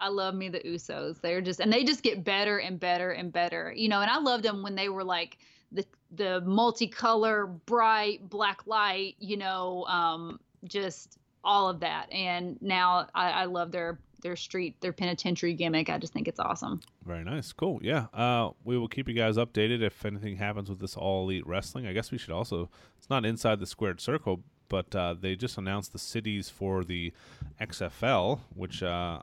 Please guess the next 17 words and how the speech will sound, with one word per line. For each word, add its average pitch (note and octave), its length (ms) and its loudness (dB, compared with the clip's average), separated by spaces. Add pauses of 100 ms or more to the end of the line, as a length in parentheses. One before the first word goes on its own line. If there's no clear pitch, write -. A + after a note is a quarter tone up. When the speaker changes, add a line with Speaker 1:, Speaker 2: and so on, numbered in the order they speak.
Speaker 2:
I F#2+ 80 -10
completely F#2 520 -8
forgot, D#4+ 320 4
Speaker 1:
Mm. F3+ 320 4
Speaker 2:
con-, G#2 200 -6 (120)
forgot G2 320 -2
about. F2 500 -2 (540)
But, - 180 -6
uh, G2 40 -2
it's F#2+ 120 -6
gonna G2+ 120 -4
be F#2 100 0
Atlanta, G2+ 440 0
Austin, G#2 600 -2
Chicago, G#2+ 720 0
Cleveland, G#2 540 -2
Detroit, G#2 520 -2